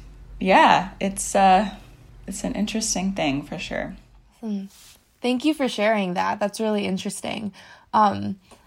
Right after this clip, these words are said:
Speaker 2: next, I was wondering if you could elaborate a bit more on the escape that basketball was for you in high school and how it felt to not have basketball as an escape during your time in college.
Speaker 1: Yeah. Um, so I guess when I was in high school,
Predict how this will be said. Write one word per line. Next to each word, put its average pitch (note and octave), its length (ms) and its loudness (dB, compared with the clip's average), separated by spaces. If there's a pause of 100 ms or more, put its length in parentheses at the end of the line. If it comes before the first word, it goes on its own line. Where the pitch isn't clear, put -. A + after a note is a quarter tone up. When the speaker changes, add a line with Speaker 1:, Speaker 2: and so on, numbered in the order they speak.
(220)
Speaker 2:
next, A#3+ 260 4
I B3+ 80 8
was A#3 160 2
wondering A3+ 220 0
if A#3+ 100 -4
you A#3 100 -4
could A#3 160 -2
elaborate G#3 540 2
a G3+ 60 -2
bit G3+ 200 -2
more G3+ 300 0
on G3+ 240 0
the F#3+ 60 -2
escape F#3+ 460 -6
that G#3 140 -2
basketball G3 460 -2
was G3 240 -2
for - 120 -10
you F#3+ 180 -2
in F#3+ 80 -4
high F#3+ 240 -6
school F#3 320 -4
and F#3 240 -2 (460)
how G#3+ 260 6
it - 100 -4
felt G3+ 360 4
to G#3 100 -4
not G3 180 2
have F#3+ 220 0
basketball F#3+ 480 0
as F#3+ 200 -2
an F#3+ 60 -4
escape F#3 480 -6
during F#3 280 -4
your F3+ 100 -4
time F#3 280 -6
in F#3+ 120 -8
college. - 640 -4 (500)
Speaker 1:
Yeah. A3 480 4 (200)
Um, G3 720 2 (720)
so - 180 2
I G3 120 8
guess A3+ 160 2
when B3 100 2
I A3 60 4
was G#3+ 120 2
in G3 60 -2
high G3 200 -2
school, F#3 720 2